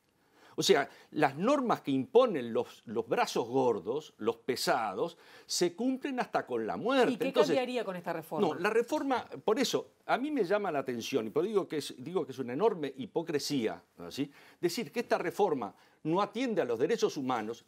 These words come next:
Speaker 1: mientras los abanderados de que la reforma no es la forma,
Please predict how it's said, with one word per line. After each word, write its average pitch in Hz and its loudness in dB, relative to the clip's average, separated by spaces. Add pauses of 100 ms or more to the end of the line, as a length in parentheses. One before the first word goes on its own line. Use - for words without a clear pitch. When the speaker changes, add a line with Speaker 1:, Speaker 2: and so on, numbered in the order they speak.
Speaker 1:
mientras 147 0
los 143 0
abanderados 147 2
de 127 -2
que 135 -2
la 117 -2
reforma 147 0
no 147 -2
es 202 -2
la 156 -2
forma, 139 0